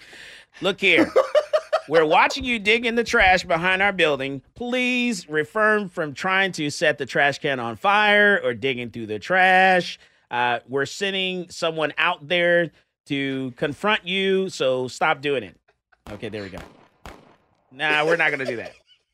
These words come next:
Wait, play that sound one more time so I can play it on the, on the microphone.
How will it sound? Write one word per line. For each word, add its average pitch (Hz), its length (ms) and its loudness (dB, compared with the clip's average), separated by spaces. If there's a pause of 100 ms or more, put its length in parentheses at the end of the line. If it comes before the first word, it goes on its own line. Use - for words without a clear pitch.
(1080)
Wait, 120 180 -8
play 170 140 0
that 165 140 0
sound 165 200 -2
one 165 100 -2
more 170 60 -4
time 170 260 -4
so 147 100 -6
I 127 60 -2
can 117 120 -10
play 156 160 -4
it 143 60 -2
on 139 120 -6
the, 131 120 -10
on 131 60 -10
the 131 60 -8
microphone. - 400 -4